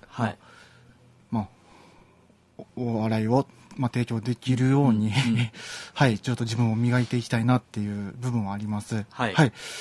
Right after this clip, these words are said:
Speaker 2: で、もうこれはちょっと、まあ、まあ、目標の部分にはなっ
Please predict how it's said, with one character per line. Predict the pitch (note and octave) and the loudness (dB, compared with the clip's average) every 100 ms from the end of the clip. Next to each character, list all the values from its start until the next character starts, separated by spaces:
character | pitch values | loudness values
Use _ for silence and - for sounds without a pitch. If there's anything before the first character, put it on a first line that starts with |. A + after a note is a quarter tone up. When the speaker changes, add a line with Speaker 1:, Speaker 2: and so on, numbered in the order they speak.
| - - - | -14 -16 4
Speaker 2:
で、 | F3 F3+ F3+ F3 F3 F3 F3 F3 - - _ _ _ | 8 10 10 10 10 10 8 6 -2 -20 _ _ _
も | F#3 F3+ | 2 2
う | - | 4
こ | F#3 | 8
れ | |
は | F#3+ F#3 | 10 10
ち | - | 8
ょ | F#3 | 2
っ | |
と、 | C#3 | 8
ま | C3 A#2+ G2 | 8 8 6
あ、 | - - - _ _ _ - - - | -4 -18 -20 _ _ _ -20 -20 -2
ま | D3+ | 4
あ、 | |
目 | B2+ C3 - | 4 4 0
標 | - C#3 C3+ | -2 2 4
の | C#3 | 4
部 | D3 | 4
分 | C3+ A#2 | 4 2
に | G#2 | 0
は | G2 | -2
な | G2+ | -4
っ | A#2+ | -4